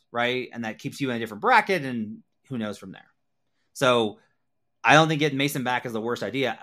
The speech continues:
but if you're gonna go that route, I don't know if the T P E is necessarily, if Plumlee is the best use of that T P E. That said, the T P E,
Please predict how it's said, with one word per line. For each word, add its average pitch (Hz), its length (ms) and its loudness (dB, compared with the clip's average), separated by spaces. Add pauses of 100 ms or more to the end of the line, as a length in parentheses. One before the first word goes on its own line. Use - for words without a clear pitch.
(100)
but 160 360 6 (280)
if 143 80 -6
you're 160 80 -2
gonna 190 120 2
go 147 80 2
that 139 200 4
route, 113 360 0 (120)
I 135 60 -4
don't 135 100 -2
know 135 220 0
if - 380 -12
the 127 60 -6
T 127 180 -6
P 113 440 -6
E - 20 -2
is 104 100 -6
necessarily, 104 760 -8 (180)
if 110 160 -8
Plumlee 131 340 0
is 104 60 -6
the 101 60 -8
best 104 220 -6
use 101 120 -10
of 92 60 -18
that 90 120 -12
T 98 120 -14
P 92 100 -16
E. 95 320 -8 (360)
That 156 180 6
said, 151 360 6
the 120 100 -2
T 139 140 -2
P 139 80 -4
E, 127 340 -4